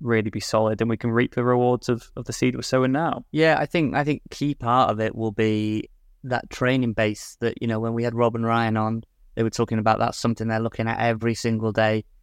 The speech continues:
Speaker 2: and they keep asking for updates on every single day. That is gonna be the key, because at Colliers,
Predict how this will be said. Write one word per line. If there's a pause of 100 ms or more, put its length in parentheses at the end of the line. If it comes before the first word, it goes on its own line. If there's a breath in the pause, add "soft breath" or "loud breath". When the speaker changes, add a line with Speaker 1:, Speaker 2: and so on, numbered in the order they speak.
(240)
Speaker 2:
and
they
keep
asking
for
updates
on
every
single
day.
That
is
gonna
be
the
key,
because (400)
at
Colliers,